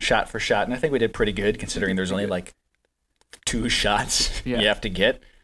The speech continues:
Speaker 2: Remastered in four K.
Speaker 1: Yes, it's in four K, surround sound even. So Dolby Atmos, I think that's one of the tags I have under the video.
Speaker 2: Yep.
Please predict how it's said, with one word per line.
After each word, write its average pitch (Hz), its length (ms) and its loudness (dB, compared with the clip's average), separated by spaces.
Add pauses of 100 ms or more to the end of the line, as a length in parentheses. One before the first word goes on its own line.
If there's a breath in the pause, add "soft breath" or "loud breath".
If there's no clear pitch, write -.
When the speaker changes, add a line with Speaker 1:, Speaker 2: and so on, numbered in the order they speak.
Speaker 2:
Remastered 131 680 0
in 117 240 -2
four 127 540 -4
K. 110 540 -4 (380)
Speaker 1:
Yes, 110 560 -2
it's - 260 -2
in 107 180 -2
four 131 440 2
K, 107 500 0 (380)
surround 120 600 4
sound 104 560 4
even. 101 420 -4 (140)
So 87 420 0 (380 soft breath)
Dolby 123 380 6
Atmos, 110 680 2
I 107 40 -6
think 107 140 -2
that's 104 160 0
one 107 100 -2
of 104 40 0
the 101 60 0
tags 107 360 0
I 107 80 2
have 104 160 -4
under 104 120 -4
the 98 100 -4
video. 107 400 0 (420)
Speaker 2:
Yep. 123 280 -4